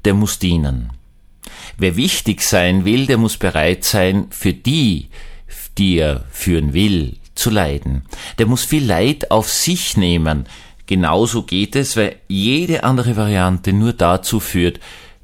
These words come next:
dass die Kleinen, und das sind halt dann alle außer immer einer Handvoll,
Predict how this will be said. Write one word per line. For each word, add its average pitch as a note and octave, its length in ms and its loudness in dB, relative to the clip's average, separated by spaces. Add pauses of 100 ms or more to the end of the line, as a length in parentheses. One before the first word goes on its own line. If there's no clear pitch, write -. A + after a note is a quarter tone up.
(120)
dass - 480 0
die F2 120 -2
Kleinen, A#2 800 2 (280)
und - 160 -6
das F2 140 -2
sind E2+ 240 2
halt F2+ 200 0
dann E2 340 0
alle E2 300 2
außer D2+ 520 0
immer E2 240 0
einer C#2+ 160 0
Handvoll, A2+ 480 0